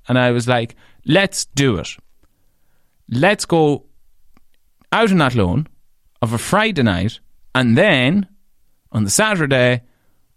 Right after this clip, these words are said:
we'll go to Montello Park, and on Saturday night, we'll go out in Dublin." So that's what we done.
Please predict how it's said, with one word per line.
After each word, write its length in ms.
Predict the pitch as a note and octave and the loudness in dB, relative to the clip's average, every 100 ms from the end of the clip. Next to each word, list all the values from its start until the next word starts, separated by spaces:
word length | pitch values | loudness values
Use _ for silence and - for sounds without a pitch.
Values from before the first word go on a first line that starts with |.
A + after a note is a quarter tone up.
| _ | _
we'll 140 | B2 G#2+ | -2 0
go 140 | F3+ | 0
to 80 | E3 | 2
Montello 400 | D3 B2+ A#2+ G2 | 0 2 0 0
Park, 420 | A#2+ B2+ A#2+ - _ _ _ _ _ _ _ _ _ - | 0 -2 -2 -8 _ _ _ _ _ _ _ _ _ -4
and 120 | A#2 | -2
on 140 | G2 | -2
Saturday 320 | G2+ A2+ F#2+ | -2 -2 0
night, 360 | A2+ D#3+ D3+ - - | 0 2 0 -2 -4
we'll 120 | C3 | -2
go 100 | A#2+ | 0
out 140 | G2+ A2 | 0 0
in 60 | |
Dublin." 340 | G2+ D#2+ - - _ _ _ - - - - - - - | -2 -4 -8 -18 _ _ _ -20 -20 -20 -20 -20 -20 -18
So 160 | - | -6
that's 220 | G#2+ B2 - | -2 -2 0
what 100 | C3+ | -2
we 40 | |
done. 220 | A#2+ D#2+ | 0 -4